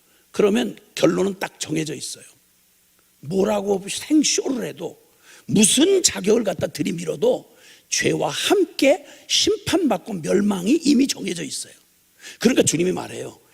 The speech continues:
최고한 인간이었던 니고데모에게 주님이, 유대인이에요,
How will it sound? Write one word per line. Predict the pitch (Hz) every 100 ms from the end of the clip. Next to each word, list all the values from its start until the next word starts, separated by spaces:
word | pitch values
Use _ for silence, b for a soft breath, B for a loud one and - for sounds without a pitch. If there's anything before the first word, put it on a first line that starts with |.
| b b
최고한 | - - 370 359 285 247
인간이었던 | 196 202 190 165 160 143
니고데모에게 | 180 180 160 139 123 123 175 - _ b b
주님이, | - 151 151 208 - _
유대인이에요, | 156 185 247 247 147 117 233